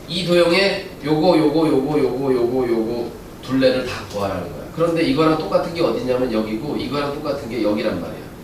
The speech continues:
그래서 그냥 이거 둘레 구하면 돼. 두 개 더해서 두 배 하면 된다고.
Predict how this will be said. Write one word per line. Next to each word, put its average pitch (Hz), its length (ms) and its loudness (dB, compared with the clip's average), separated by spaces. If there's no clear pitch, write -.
그래서 165 260 -2
그냥 170 320 4
이거 202 200 2
둘레 180 300 2
구하면 156 360 4
돼. 185 380 0
두 175 120 -6
개 196 200 2
더해서 151 440 2
두 147 140 -4
배 156 80 0
하면 143 180 0
된다고. 98 460 -6